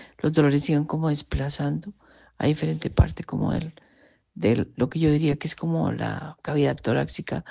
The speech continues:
donde se encuentra el corazón. Y, mm, fue mu-, muy, muy, muy hermoso y lo que siento es una gran paz, una gran esperanza, ganas de vivir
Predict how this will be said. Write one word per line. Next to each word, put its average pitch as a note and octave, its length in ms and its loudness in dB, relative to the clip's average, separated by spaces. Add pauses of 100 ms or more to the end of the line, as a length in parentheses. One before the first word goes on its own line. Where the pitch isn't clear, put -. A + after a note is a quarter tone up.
(320)
donde D3 180 4
se D3 120 0
encuentra D3 340 -4
el C#3+ 60 -4
corazón. F#3 680 -2 (680)
Y, E3 320 8
mm, D3 800 2 (1160)
fue E3+ 220 0
mu-, F3+ 220 -4
muy, F3 160 0
muy, E3+ 160 0
muy E3+ 200 2
hermoso F3+ 520 0 (460)
y E3+ 140 0
lo D#3+ 120 0
que - 100 -8
siento - 320 -4
es E3+ 120 -8
una - 120 -2
gran - 260 -2
paz, - 440 -4
una F3 240 -4
gran E3+ 420 -6 (600)
esperanza, E3 560 4
ganas D#3 220 0
de D#3 100 0
vivir D#3 540 0